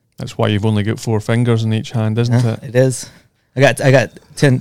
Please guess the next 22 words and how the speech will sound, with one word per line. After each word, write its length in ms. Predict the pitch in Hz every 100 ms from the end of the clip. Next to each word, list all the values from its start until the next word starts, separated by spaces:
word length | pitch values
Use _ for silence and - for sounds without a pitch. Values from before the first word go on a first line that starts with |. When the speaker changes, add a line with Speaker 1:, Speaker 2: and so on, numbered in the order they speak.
| 127
Speaker 2:
twelve 280 | 156 139 113
toes, 240 | 123 113
though. 180 | 110 107
Speaker 1:
<laughs> 1300 | - - - - - _ - - - - - - - -
Make, 400 | 175 165 151 139
ma-, 80 | 147
you 140 | 156 143
make 220 | 147 -
up 140 | 131
for 140 | 147 131
it. 160 | - _ - - _ _ _ _ _ _
What 200 | 147 147
sometimes 520 | - 139 135 127 127 117
bothers 380 | 120 117 110
me 320 | 113 107 104 - _ _ _ _ _ _ _ _ 117
is 560 | 110 104 104 - - _ _ _ _ _ _ _
we'll 260 | 127 123 135
be 120 | 135
in 80 | 127
the 80 | 113
golf 300 | 113 113 -
course 460 | 120 110 - -